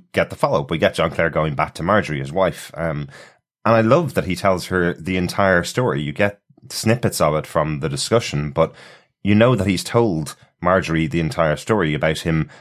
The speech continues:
not being a willing participant and being brought back to life. He says to her that,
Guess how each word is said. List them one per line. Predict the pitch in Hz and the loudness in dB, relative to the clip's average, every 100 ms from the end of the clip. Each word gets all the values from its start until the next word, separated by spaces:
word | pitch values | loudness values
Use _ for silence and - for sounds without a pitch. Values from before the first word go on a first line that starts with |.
| _ | _
not | 95 101 - | -2 0 2
being | 87 82 | 2 2
a | |
willing | 80 101 101 92 71 | 2 4 4 2 0
participant | 90 82 - 85 76 | -4 -4 -4 -4 -2
and | 73 | -4
being | 76 76 | -4 -2
brought | 82 69 | -2 0
back | 80 73 | -2 -4
to | - | -4
life. | 80 92 - - | 2 2 0 -6
He | 80 | -8
says | - 80 92 - | 0 0 0 -2
to | 85 | -2
her | 76 | -2
that, | 69 76 | 0 0